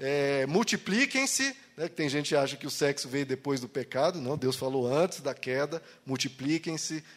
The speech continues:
vivam a vida de um casal normal." Mas Deus falou, "Olha, agora tem uma coisa,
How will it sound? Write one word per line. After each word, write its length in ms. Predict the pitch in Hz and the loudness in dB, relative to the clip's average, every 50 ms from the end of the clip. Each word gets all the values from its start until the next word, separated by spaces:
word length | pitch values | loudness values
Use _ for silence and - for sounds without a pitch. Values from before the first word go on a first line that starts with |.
| - _ | -20 _
vivam 360 | - 135 175 190 170 180 175 | -2 2 2 6 10 10 10
a 40 | 170 | 10
vida 280 | 147 135 165 165 170 170 | 10 6 4 4 6 4
de 60 | 156 | 4
um 80 | 180 175 | 2 4
casal 380 | 175 175 165 143 165 160 165 | 6 6 6 8 6 4 4
normal." 500 | 175 185 185 185 165 151 147 143 - - - _ _ _ _ _ _ _ _ _ _ _ - - - - - - - - _ _ _ | 4 2 2 2 2 0 0 0 -6 -16 -20 _ _ _ _ _ _ _ _ _ _ _ -20 -20 -20 -20 -20 -20 -20 -20 _ _ _
Mas 200 | - 262 - 160 | 10 12 12 12
Deus 220 | 143 170 175 262 | 12 10 10 10
falou, 360 | - 262 240 214 190 180 - - | 12 10 12 12 10 6 4 4
"Olha, 220 | - 175 185 175 | 8 8 8 8
agora 220 | 180 - 254 165 160 | 8 4 0 -2 0
tem 120 | - 190 | 0 0
uma 180 | 180 196 214 214 | 2 2 2 0
coisa, 480 | - - 170 156 143 123 107 - - | 4 4 6 6 6 4 0 -4 -8